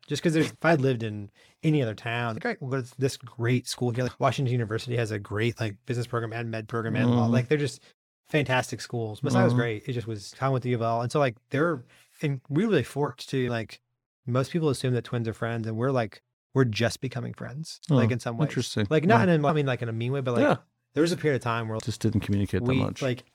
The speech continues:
Speaker 1: I, he did it. He's very good at what he does. So he marched in the band there. He marched in a thing called Drum Corps,
Speaker 2: Mm.
Speaker 1: like, top tier drum corps.
Speaker 2: Yeah,
Speaker 1: So, like,
Speaker 2: I'm familiar with Drum
Speaker 1: over the
Speaker 2: Corps.
Speaker 1: summer. So,
Speaker 2: Yeah.
Speaker 1: like, he,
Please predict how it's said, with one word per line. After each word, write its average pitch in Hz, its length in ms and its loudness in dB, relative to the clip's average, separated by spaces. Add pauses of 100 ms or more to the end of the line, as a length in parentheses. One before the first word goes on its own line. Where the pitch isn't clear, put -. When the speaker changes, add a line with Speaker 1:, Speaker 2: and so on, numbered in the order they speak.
Speaker 1:
I, 127 300 0
he 156 260 -4
did 139 240 2
it. 123 180 -4
He's 160 140 0
very 139 200 -2
good 143 80 -4
at 131 40 -2
what 110 80 -4
he 120 80 -4
does. 117 280 -4
So 120 80 -10
he 127 120 -6
marched 123 460 -6 (440)
in 110 360 -4
the 120 160 -2
band 123 360 2
there. 120 240 2
He 120 120 -2
marched 110 420 -4
in 107 260 -8
a 107 80 -8
thing - 160 -6
called 104 160 -4
Drum 110 220 -2
Corps, 127 280 -2
Speaker 2:
Mm. 123 280 4
Speaker 1:
like, 101 220 -8
top 131 200 -4
tier 131 180 0
drum 123 200 -2
corps. 120 220 0
Speaker 2:
Yeah, 113 180 2
Speaker 1:
So, 117 60 0
like, 117 160 2
Speaker 2:
I'm 113 160 2
familiar 110 260 2
with 98 100 0
Drum - 140 2
Speaker 1:
over 123 120 0
the 101 80 4
Speaker 2:
Corps. 104 60 6
Speaker 1:
summer. 123 300 -2
So, 151 140 2
Speaker 2:
Yeah. 107 60 6
Speaker 1:
like, 110 340 2
he, 127 420 -2